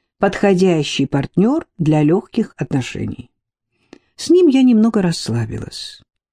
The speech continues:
Мне было весело и приятно. В голову не приходило задаваться вопросом, люблю я его или нет. Мы оба настолько ценили свободу, что виделись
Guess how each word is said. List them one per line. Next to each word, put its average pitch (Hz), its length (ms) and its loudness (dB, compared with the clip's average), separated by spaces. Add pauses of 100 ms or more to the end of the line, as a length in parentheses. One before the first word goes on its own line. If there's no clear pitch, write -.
(360)
Мне 277 180 6
было 277 160 4
весело 285 440 2
и 160 80 2
приятно. 196 720 0 (420)
В 151 160 0
голову 180 280 4
не 180 120 2
приходило 185 500 2
задаваться 165 500 -2
вопросом, 170 680 0 (680)
люблю 208 500 4
я 185 180 2
его 117 240 -4
или 123 220 -6
нет. 139 540 -6 (840)
Мы 269 180 4
оба 214 360 4
настолько 185 580 0
ценили 190 480 2
свободу, 151 840 -2 (580)
что - 260 -4
виделись 175 760 2